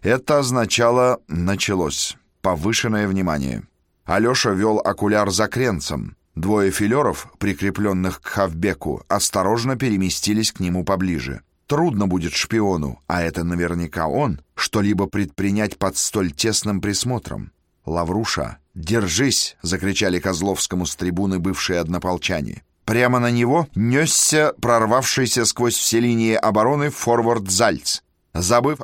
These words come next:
обо всем на свете, штабс-ротмистр сжался в пружину. В голове мелькнуло: «Гол! Это гол!» Но святой Николай явил явное и несомненное чудо. Уже влетев в штрафную,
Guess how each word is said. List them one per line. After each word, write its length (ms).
обо 220
всем 360
на 100
свете, 520
штабс-ротмистр 1160
сжался 460
в 80
пружину. 560
В 120
голове 420
мелькнуло: 720
«Гол! 360
Это 440
гол!» 360
Но 180
святой 420
Николай 480
явил 460
явное 600
и 160
несомненное 840
чудо. 440
Уже 280
влетев 480
в 40
штрафную, 840